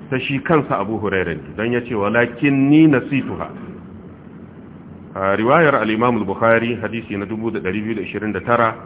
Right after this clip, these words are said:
Ibn Sirin yana cikin waɗanda suka ruwaito wannan hadisi daga Abu Huraira, Allah ya ƙara masa yarda. Muhammad bin Sirin, tabi'i, ya ce, "Wa aktharu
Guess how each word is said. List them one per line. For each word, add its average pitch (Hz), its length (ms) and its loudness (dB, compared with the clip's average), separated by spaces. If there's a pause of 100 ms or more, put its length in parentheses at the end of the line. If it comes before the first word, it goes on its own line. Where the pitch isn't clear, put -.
(880)
Ibn 127 340 0
Sirin 117 480 2
yana 113 240 -2
cikin - 220 -8
waɗanda 95 560 -2
suka - 180 -8
ruwaito 107 320 -4
wannan 110 240 -2
hadisi 98 400 -6
daga 90 460 -2 (640)
Abu 98 220 -4
Huraira, 107 520 0
Allah 104 180 -4
ya 90 60 -6
ƙara 104 260 -2
masa 101 220 -6
yarda. 92 380 0 (1800)
Muhammad 107 540 0
bin 113 200 0 (100)
Sirin, 101 540 -2
tabi'i, 110 520 0 (960)
ya 110 160 -6
ce, 123 100 -2
"Wa 101 200 2
aktharu 156 600 2